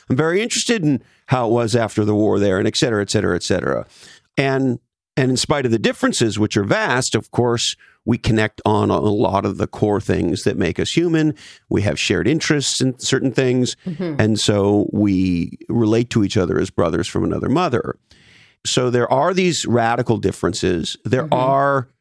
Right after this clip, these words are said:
Speaker 1: stereotypes you could make about Canadians or Scots or Hawaiians or Koreans, 'cause he and I are a mix of some of the, all of those things, right?
Speaker 2: Mm-hmm.
Speaker 1: Um, and, and those, those stereotypes would be true. You know,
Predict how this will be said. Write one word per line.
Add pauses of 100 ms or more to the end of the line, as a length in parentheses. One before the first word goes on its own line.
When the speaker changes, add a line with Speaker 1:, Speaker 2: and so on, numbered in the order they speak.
(180)
Speaker 1:
stereotypes
you
could
make
about (320)
Canadians
or
Scots
or
Hawaiians
or
Koreans,
'cause (360)
he
and
I
are
a
mix
of
some
of
the,
all
of
those
things,
right?
Speaker 2:
Mm-hmm. (220)
Speaker 1:
Um,
and,
and
those, (240)
those
stereotypes
would
be
true. (440)
You
know,